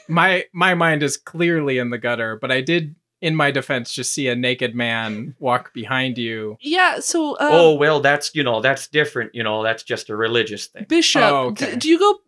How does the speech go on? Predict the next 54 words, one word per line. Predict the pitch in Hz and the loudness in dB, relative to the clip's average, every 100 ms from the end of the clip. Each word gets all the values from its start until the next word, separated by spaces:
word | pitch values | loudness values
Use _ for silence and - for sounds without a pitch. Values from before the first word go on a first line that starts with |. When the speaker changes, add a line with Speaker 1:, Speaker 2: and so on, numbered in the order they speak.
| - | -8
Speaker 3:
do | 240 | 0
you | 311 | 2
go | 339 | 2
by | 330 | 0
Nels, | 285 277 302 381 415 403 _ | 0 0 2 2 0 -4 _
Bishop, | 285 302 359 330 - | -4 -2 0 -2 -4
Pipper? | - 330 427 427 294 - | -8 -2 2 2 0 -4
What | - | 0
do | 339 | 2
you | 359 | 2
want | 330 | 0
me | |
to | 330 | -4
call | - 262 | -2 2
you? | 202 | 6
Speaker 1:
Oh, | 214 | 6
sure, | 208 - 175 175 | 4 2 2 4
you | 135 | 2
can | - 175 | 0 -6
call | 151 147 | 0 0
me | 175 160 | 0 0
Bishop, | 123 123 147 147 - | 0 0 -2 -6 -6
you | 135 | -4
know, | 120 135 | -2 -4
Bishop, | 120 117 151 - _ - | -4 -4 -4 -8 _ -6
Bishop | 127 - 170 - | -4 -2 -6 -2
Pipper | 131 - 110 110 | -2 0 -2 -2
is | 110 | 0
okay, | 107 285 | -2 -2
Speaker 3:
Okay. | 320 370 269 | 0 2 2
Speaker 1:
or, | 220 120 | 2 0
but, | 147 - | -4 -4
you | 170 | -2
know, | 139 135 | -2 -2
you | 123 | -4
can | 131 139 | -8 -12
call | - 127 127 | -6 -2 -2
me | 160 | -2
Nels. | 113 110 131 - - - | -2 -2 -4 -6 -6 -4
Speaker 3:
Okay, | 359 349 285 | -2 0 0
so | 262 339 285 | 0 -2 2
Bishop, | 359 359 339 262 226 _ _ _ - | 2 2 2 2 0 _ _ _ -4
you | 269 | -2
said | - 339 330 254 208 | 2 4 4 2 -4
your, | 277 - | -6 -6
your | - 269 | -6 -4
first | 302 277 - - | -2 -4 -4 -8
tentacle, | 262 247 320 330 330 330 320 | -6 -4 -6 -4 -4 -4 -8
was | 269 311 311 | -6 -6 -4
it? | 330 - _ - | -8 -10 _ -6
Uh, | 240 226 214 214 | -2 -2 -2 0
Speaker 1:
That's | 147 160 | 0 0
correct, | - 175 139 98 - | -2 0 2 2 -4
yeah. | 120 110 | -2 -2